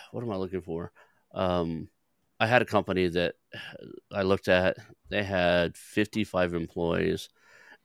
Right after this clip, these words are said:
and the insurance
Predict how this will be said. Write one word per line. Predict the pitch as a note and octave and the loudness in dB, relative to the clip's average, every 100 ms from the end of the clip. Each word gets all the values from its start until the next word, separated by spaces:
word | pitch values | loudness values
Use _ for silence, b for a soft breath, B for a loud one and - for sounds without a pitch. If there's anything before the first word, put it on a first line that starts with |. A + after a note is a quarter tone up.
| - | -2
and | G2 F2+ F2 F2 F2+ F2+ F2+ - _ b b b b b b | 2 4 2 2 2 0 -2 -8 _ b b b b b b
the | F#2 F#2+ E2+ | -2 0 2
insurance | G2+ A2 G#2+ F2+ E2+ - | 0 0 2 2 0 -4